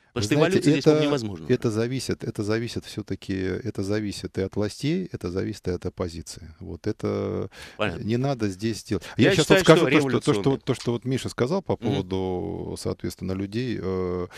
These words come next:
Speaker 2: э, муниципального уровня. Вот очень хороший пример Москва. Мы даже в Москве, вот при, э, высокой активности политической,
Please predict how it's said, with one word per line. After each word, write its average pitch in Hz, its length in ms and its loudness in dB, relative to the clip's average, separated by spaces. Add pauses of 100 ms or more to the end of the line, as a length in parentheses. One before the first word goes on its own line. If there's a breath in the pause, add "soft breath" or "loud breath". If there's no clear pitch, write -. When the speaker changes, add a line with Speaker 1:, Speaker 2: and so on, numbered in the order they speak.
(280 loud breath)
Speaker 2:
э, 95 260 -4
муниципального 95 680 -4
уровня. 85 420 -6 (400 loud breath)
Вот 110 160 -6 (160)
очень 139 280 -4
хороший 127 240 -6
пример 131 280 -4
Москва. 95 600 -6 (180)
Мы 107 140 -6
даже 120 240 0
в 107 60 -6
Москве, 123 680 -4
вот 98 260 -8
при, 120 500 -2
э, 101 340 -2
высокой 101 500 -2
активности 156 480 -6
политической, - 760 -6